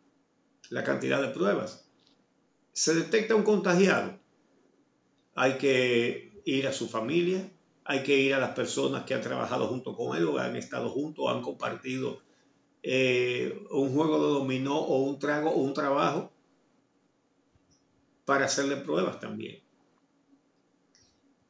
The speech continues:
Realmente es una situación que nos indica que no tenemos el control de la pandemia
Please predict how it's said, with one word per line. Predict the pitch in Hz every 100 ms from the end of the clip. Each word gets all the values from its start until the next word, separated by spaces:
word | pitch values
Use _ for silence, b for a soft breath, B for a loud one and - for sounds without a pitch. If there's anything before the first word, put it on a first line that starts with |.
| -
Realmente | 131 135 147 143 143 156 143
es | 117 135
una | 127
situación | - 110 101 - 107 110 107 - _ _ _ _
que | - 120
nos | 113 107
indica | 104 92 110 123 127 135
que | -
no | 104 104
tenemos | 107 107 110 131 - - _ _ _ _ _
el | 113 101
control | 107 95 - 123 117 95
de |
la | 101 -
pandemia | 107 95 101 95 -